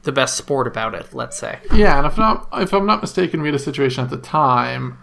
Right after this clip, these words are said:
Speaker 2: about exactly this topic, comparing and contrasting Andrew Scheer's state of affairs with, um, Tom Mulcair's, or, uh, the Tom Mulcair experience of the N D P, and to a
Speaker 1: Mm-hmm.
Speaker 2: large extent, I was an advocate of, yes, time to find a different interim leader,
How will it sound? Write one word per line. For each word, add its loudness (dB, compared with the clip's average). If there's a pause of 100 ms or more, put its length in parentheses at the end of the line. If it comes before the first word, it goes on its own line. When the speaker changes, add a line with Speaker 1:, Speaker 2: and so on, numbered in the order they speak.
Speaker 2:
about -2
exactly -2
this -6
topic, -2
comparing -2
and -6
contrasting -4
Andrew -4
Scheer's 0
state -2
of -4
affairs -6
with, -6 (580)
um, -2
Tom 0
Mulcair's, -2 (400)
or, -2
uh, -6
the -4
Tom 0
Mulcair 0
experience -6
of -6
the -4
N -4
D -4
P, -4
and -10 (480)
to 2
a 6
Speaker 1:
Mm-hmm. 6
Speaker 2:
large 6
extent, -2
I 2
was 0
an -4
advocate -6
of, -6
yes, -6
time -2
to -4
find -2
a -4
different -6
interim -6
leader, -2